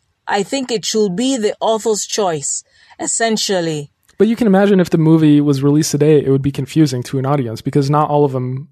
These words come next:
Speaker 2: are blessed by
Speaker 1: Right. And
Speaker 2: the
Speaker 1: that's
Speaker 2: benefit
Speaker 1: good.
Speaker 2: of me
Speaker 1: That's, uh,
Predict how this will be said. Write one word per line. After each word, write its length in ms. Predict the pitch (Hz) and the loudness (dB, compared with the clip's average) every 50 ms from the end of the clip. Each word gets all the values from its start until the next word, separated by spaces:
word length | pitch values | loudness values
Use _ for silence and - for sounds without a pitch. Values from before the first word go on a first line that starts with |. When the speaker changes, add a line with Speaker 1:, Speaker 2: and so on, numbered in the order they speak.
| _ - | _ -4
Speaker 2:
are 200 | 139 135 135 135 | -2 0 0 0
blessed 580 | 120 139 139 135 131 - - - - - - - _ _ _ - | 0 0 0 2 0 0 -4 -12 -16 -20 -20 -20 _ _ _ -14
by 460 | 156 143 143 135 131 131 131 131 127 | -6 -2 0 0 0 0 0 0 -2
Speaker 1:
Right. 540 | 131 202 202 202 196 190 185 175 170 156 151 _ - 240 | -2 -2 0 0 0 0 0 0 -2 -4 -8 _ -6 -4
And 100 | 240 240 | 0 0
Speaker 2:
the 40 | |
Speaker 1:
that's 120 | 277 302 311 | 2 2 2
Speaker 2:
benefit 360 | 160 160 165 - 175 160 180 | 2 0 0 2 2 2 2
Speaker 1:
good. 120 | 208 175 | 2 0
Speaker 2:
of 140 | 151 143 139 | 0 0 0
me 380 | 147 147 160 165 165 160 151 143 | 2 2 4 4 4 4 4 4
Speaker 1:
That's, 360 | 139 185 190 151 - - - | 2 2 0 -2 -4 -4 -2
uh, 180 | 240 233 226 | 0 0 2